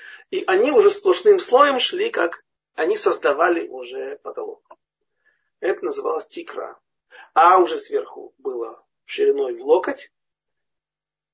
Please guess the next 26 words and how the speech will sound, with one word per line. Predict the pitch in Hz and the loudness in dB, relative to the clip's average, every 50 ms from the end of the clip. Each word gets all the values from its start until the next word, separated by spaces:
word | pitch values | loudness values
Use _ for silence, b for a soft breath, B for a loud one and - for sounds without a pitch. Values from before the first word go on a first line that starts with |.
| _ _ _ _ _ _ _ _ _ _ - | _ _ _ _ _ _ _ _ _ _ -6
мазива, | - 147 151 143 - 131 120 113 117 117 131 175 220 - - | 0 0 0 0 0 -4 -10 -10 -8 -6 -6 -6 -6 -8 -6
то | - - 131 | -6 -4 -4
есть, | 120 - - - - - | -4 -6 -8 -10 -12 -14
э, | - - - - 123 127 120 117 120 117 113 110 90 87 - - B B B B B B B B B _ _ _ _ _ _ _ _ _ _ _ | -12 -12 -10 -10 -8 -6 -6 -6 -6 -8 -8 -10 -12 -14 -16 -16 B B B B B B B B B _ _ _ _ _ _ _ _ _ _ _
цемент, | - - 151 151 156 175 165 - - - - | -4 -4 0 2 2 2 2 0 -6 -16 -20
или | - - 113 120 - 85 - - - | -18 -14 -14 -14 -14 -16 -18 -20 -14
цемента | - - 127 131 139 131 117 | -10 -8 -6 -6 -6 -6 -8
ещё | - - - | -10 -14 -10
тогда | - 127 120 123 117 | -10 -10 -10 -8 -4
не | 139 170 185 | 0 0 2
было, | - 143 131 - 120 | 2 0 -2 -2 -4
глина, | - 156 226 233 175 127 113 | -4 0 2 2 2 2 0
сказано | - - 160 143 131 135 - | 0 0 2 2 2 0 -4
тит, | - - 139 - - - - - _ | -8 -10 -16 -14 -16 -20 -20 -20 _
тит | - - 262 254 - - | -8 -6 -6 -6 -8 -8
и | - 185 | -8 -6
сит, | 175 - - 190 - - _ - - _ _ | -6 -4 -4 -6 -8 -10 _ -20 -20 _ _
тит | - - 240 220 - - | -12 -10 -10 -10 -10 -12
и | - - - - 214 | -16 -12 -4 0 0
известь, | 190 143 127 117 113 - - - - | 0 0 0 -6 -8 -10 -12 -12 -8
которые | - 117 - - - 123 120 - - 98 - _ _ - | -8 -8 -6 -4 -6 -6 -6 -6 -12 -18 -18 _ _ -10
замазывали | - - 156 147 160 175 175 156 156 170 202 214 | -4 0 0 2 4 4 4 4 4 2 2 2
там | 208 - - - - | 0 -2 -6 -8 -8
всё | - - 427 | -4 2 2
это | 427 415 - | 2 2 2
сверху, | - - - 415 415 440 - - 214 208 | -6 2 4 4 4 6 6 6 4 4